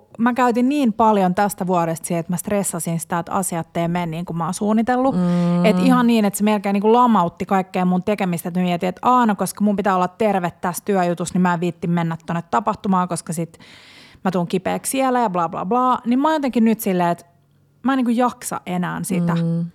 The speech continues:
Speaker 1: Et ihan sama. Tai jotenkin silleen, että myös joulun suhteen on niin paljon paineita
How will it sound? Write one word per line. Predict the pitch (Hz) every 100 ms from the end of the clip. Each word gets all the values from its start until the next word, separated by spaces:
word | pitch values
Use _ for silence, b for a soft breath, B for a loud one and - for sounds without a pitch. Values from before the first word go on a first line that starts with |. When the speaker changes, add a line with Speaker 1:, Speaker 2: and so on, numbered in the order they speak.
| _
Speaker 1:
Et | 247 -
ihan | 320 294 240
sama. | 226 185 160 - -
Tai | 285
jotenkin | 311 311 247
silleen, | - 262 247
että | 240 B B B B
myös | 262 294 269
joulun | 302 302 226 202
suhteen | 202 180 - 202
on | 214 214 -
niin | 247 285 311 233
paljon | - 214 202 175
paineita | 180 240 240 208 185 180 175 180